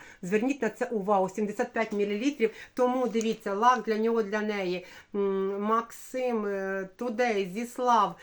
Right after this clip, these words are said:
Тудей для нього, е, для неї. Сироватки, дивіться, це супер. Ціни дуже-дуже круті. І ось ваші улюблені туалетні води і парфум води, будь ласка,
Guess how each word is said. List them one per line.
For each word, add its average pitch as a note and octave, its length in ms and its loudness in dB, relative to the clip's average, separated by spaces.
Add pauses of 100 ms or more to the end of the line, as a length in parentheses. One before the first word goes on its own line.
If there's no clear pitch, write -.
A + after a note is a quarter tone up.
Тудей A#3 400 2
для A#3+ 200 2
нього, A3 600 4 (320)
е, G3 200 -2
для G3+ 360 2
неї. G#3+ 540 2 (100)
Сироватки, B3+ 840 2
дивіться, G3+ 680 -4
це A#3 260 0
супер. A#3 600 -2
Ціни C4+ 420 4
дуже-дуже A3+ 800 0
круті. G#3+ 580 -2 (260)
І B3 200 -2
ось D4 340 2 (200)
ваші B3 380 6
улюблені A3 640 2 (200)
туалетні A#3+ 540 2
води A#3 260 2
і A3 60 4
парфум A3 440 0
води, B3+ 380 2
будь G#3 180 -2
ласка, G#3+ 560 2